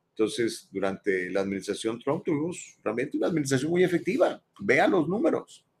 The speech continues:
Así fríamente, sin, a,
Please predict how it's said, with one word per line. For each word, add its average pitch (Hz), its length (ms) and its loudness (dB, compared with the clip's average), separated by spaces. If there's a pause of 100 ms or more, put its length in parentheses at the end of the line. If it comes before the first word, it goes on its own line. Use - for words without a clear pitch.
(540)
Así 139 260 0
fríamente, 135 540 4
sin, 107 300 -4 (540)
a, 110 200 4